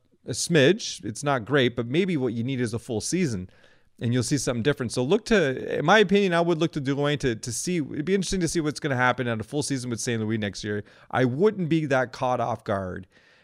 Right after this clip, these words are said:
if Drouin turns his, it, it turns into a really good season. I'm not gonna <laughs> stop short of saying turns his career around, but maybe he turns in an impressive season next year, and it's,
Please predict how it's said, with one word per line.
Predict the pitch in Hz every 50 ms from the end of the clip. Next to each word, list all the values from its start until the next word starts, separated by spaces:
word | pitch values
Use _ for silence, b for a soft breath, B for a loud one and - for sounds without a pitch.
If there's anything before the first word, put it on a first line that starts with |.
| b b
if | 104 95 -
Drouin | - 120 113 131 135 135
turns | 120 - 143 139 131 110
his, | 123 110 - - - - - - - _ _ _
it, | - - 123 - - - - - -
it | - -
turns | - 170 180 185 170
into | 190 190 180
a | 156
really | 127 127 147 156 160 160 139
good | 147 135 -
season. | - 117 107
I'm | 110 127
not | 151 156 147 131 120 107 - -
gonna | 143 123 - - 127 110
<laughs> |
stop | 98 - - 156 143 143
short | 127 - 143 135 120
of | 110 -
saying | 123 113 110
turns | - 135 135 131 110
his | 107 98
career | - - 117 131 135 117
around, | 101 98 98 98 98 B B B B B B B B
but | 117 110
maybe | 117 143 180 202 202
he | 170 175 175
turns | - - 165 156 147 123
in | 127 139 131
an | 127 120 117
impressive | 110 104 - 127 120 110 - 110
season | - - 127 131 123 117 117
next | 101 98 95 - -
year, | 104 95
and | 92 95
it's, | 95 92 - - -